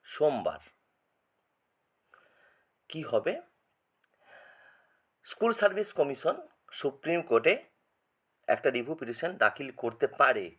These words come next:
যেটা শোনা যাচ্ছে। তার সঙ্গে যে পয়েন্টগুলোতে প্রবলেম আছে,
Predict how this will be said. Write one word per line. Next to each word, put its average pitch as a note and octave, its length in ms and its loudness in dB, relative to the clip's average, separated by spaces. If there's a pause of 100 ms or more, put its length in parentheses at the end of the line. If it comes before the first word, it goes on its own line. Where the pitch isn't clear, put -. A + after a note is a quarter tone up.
(120)
যেটা C#3+ 400 4 (280)
শোনা D#3 260 4
যাচ্ছে। - 480 -6 (1000)
তার E3+ 200 8
সঙ্গে D3+ 520 0 (840)
যে G#3+ 180 6
পয়েন্টগুলোতে F3+ 1040 4 (220)
প্রবলেম C3+ 500 4
আছে, E3 460 2